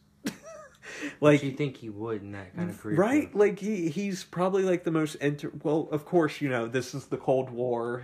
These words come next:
Speaker 1: you know, spy versus spy shit, and that's why I like the idea of that Daniel Kaluuya, especially, like,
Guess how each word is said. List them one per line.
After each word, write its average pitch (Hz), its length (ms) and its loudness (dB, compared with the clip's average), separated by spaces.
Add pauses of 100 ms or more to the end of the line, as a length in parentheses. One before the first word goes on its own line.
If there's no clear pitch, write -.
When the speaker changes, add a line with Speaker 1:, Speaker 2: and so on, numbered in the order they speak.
Speaker 1:
you 127 200 -2
know, 113 180 -4
spy 117 440 0
versus 117 340 -6
spy 107 380 -2
shit, 113 340 -2
and 127 120 -4
that's 143 220 0
why 127 380 2 (640)
I 120 100 8
like 123 240 8
the 117 140 10
idea 113 280 8
of 110 100 2
that - 340 4
Daniel 117 320 6
Kaluuya, 110 800 4
especially, 113 760 6
like, 107 380 4